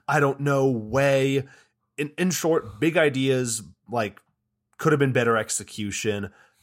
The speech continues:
I think this could probably be, like, a movie three, and, you know, like, just let me know what your experience is with this, 'cause I wanna know if you understand it when you are just, like, three sheets to the wind, super drunk. If you want a total A D H D what the fuck experience,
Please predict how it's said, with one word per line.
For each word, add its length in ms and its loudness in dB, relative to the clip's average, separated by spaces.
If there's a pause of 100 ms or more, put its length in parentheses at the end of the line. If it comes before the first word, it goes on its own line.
(680)
I 140 2
think 200 0
this 140 -2
could 240 -4
probably 540 0
be, 140 -4
like, 180 -2
a 60 -2
movie 340 -2
three, 560 -4
and, 160 -2
you 80 -4
know, 220 -2
like, 240 -2
just 160 -4
let 60 0
me 60 0
know 100 0
what 100 -4
your 100 -2
experience 640 -2
is 160 0
with 180 0
this, 220 0
'cause 160 -2
I 60 4
wanna 220 0
know 220 2
if 100 -2
you 140 -2
understand 540 -4
it 80 -6
when 100 -8
you 140 -4
are 80 -2
just, 200 -4
like, 280 -6 (340)
three 320 -2
sheets 420 -2
to 120 -4
the 100 2
wind, 420 -2
super 520 -4
drunk. 580 -6 (1600)
If 100 -4
you 80 0
want 160 4
a 40 -2
total 400 2
A 140 0
D 180 -2
H 160 -6
D 120 -4
what 200 0
the 60 -12
fuck 260 -4
experience, 720 -4